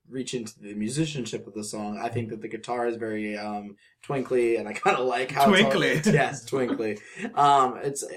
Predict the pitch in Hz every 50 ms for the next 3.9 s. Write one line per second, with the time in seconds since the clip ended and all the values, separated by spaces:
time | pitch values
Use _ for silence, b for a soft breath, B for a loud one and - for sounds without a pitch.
0 | - - _ - 214 - - - 175 156 147 147 143 139 139 135 - 135 127 127
1 | 127 - _ _ - - - - 160 147 139 127 110 127 135 131 131 127 127 -
2 | - 120 117 120 123 - - 131 123 - 131 123 120 120 120 120 120 127 123 156
3 | 147 143 147 - 117 123 120 117 - 127 127 127 131 139 139 139 139 -